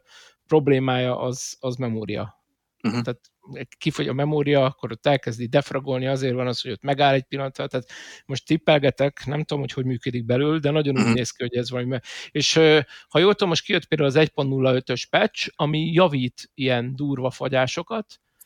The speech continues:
Speaker 1: és ha jól láttam, akkor például ahol eddig lefagyott, ott helyette így megáll egy kicsit, aztán megy tovább. Tehát, hogy ott
Speaker 2: Tehát
Speaker 1: valamit
Speaker 2: megakad. Mhm.
Speaker 1: megakad, így, de legalább nem fagy ki.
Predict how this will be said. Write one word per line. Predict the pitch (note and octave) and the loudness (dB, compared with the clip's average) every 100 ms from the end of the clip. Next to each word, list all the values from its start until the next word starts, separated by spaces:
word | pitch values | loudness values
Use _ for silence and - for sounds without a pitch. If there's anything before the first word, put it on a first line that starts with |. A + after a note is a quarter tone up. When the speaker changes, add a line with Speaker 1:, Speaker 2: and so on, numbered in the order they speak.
| _ _ - | _ _ -8
Speaker 1:
és | B3 - - - _ _ _ _ _ - | -6 -4 -8 -12 _ _ _ _ _ -4
ha | C#3+ | 0
jól | F#3 B3+ | 2 6
láttam, | G3+ D3 - - G3 | 6 6 4 0 0
akkor | F#3+ F3 E3 | 0 -4 -4
például | E3+ D#3 D#3 | 0 2 2
ahol | F3+ G#3 F#3 | 2 4 4
eddig | D3+ C#3 | 2 0
lefagyott, | C3 C3 - G#3 A#3 A#3 D3+ | 2 0 0 0 0 -2 -6
ott | - | 0
helyette | G#3+ F3+ - | 2 2 0
így | C3+ A#2 | -4 -4
megáll | A2+ C3+ C3 B2 | -4 -2 2 2
egy | A#2+ - | 0 -4
kicsit, | - A2 G#2+ - _ | -12 -12 -14 -18 _
aztán | - A#2 C3 A#2+ | -18 -8 -6 -4
megy | A#2+ A2 | -6 -8
tovább. | G2 F2+ G2 - | -10 -10 -10 -12
Tehát, | - _ - - | -20 _ -16 -12
hogy | C3 | -6
ott | B2+ | -2
Speaker 2:
Tehát | G#2+ D#3 | 2 2
Speaker 1:
valamit | D3+ | 2
Speaker 2:
megakad. | C3+ G#2+ G2 _ _ | 0 -2 -6 _ _
Mhm. | G#2 A2 D3 | -14 -8 2
Speaker 1:
megakad, | D#3+ C#3 - A#2+ A2+ | 2 2 -2 -4 -2
így, | D#3+ D#3+ | -4 -4
de | D3+ G3+ | 4 6
legalább | F#3+ F3+ F3 | 8 6 6
nem | D#3 B2 | 2 -2
fagy | - A#2 | -4 -6
ki. | - G#2 | -6 -10